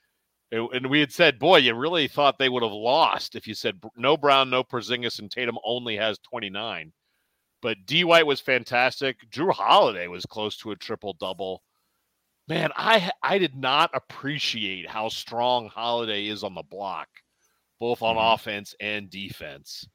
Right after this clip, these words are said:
Speaker 1: Uh, but yeah, White, Hol-, I, I actually be more tempted to go the White or Holiday route than Tatum. I think the obvious defensive ploy is to double Tatum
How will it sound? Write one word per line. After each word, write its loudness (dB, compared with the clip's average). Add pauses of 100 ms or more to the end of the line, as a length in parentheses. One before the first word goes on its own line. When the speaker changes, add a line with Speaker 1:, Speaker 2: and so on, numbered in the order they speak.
(760)
Speaker 1:
Uh, 4
but -2
yeah, 4
White, 4
Hol-, 2
I, -6
I 6
actually 4
be -4
more -2
tempted -4
to -8
go 0
the -4
White -2
or -6
Holiday -6
route -8 (640)
than -6
Tatum. -6 (580)
I -16
think -10 (120)
the -10
obvious -4
defensive -10 (100)
ploy -4
is -10
to -18
double 0
Tatum -8